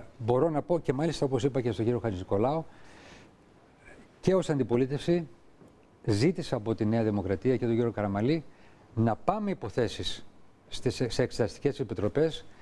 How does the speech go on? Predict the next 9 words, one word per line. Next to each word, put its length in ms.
και 200
αν 260
χρειαστεί 600
να 160
ματώσουμε 560
και 100
τα 120
δύο 200
κόμματα. 360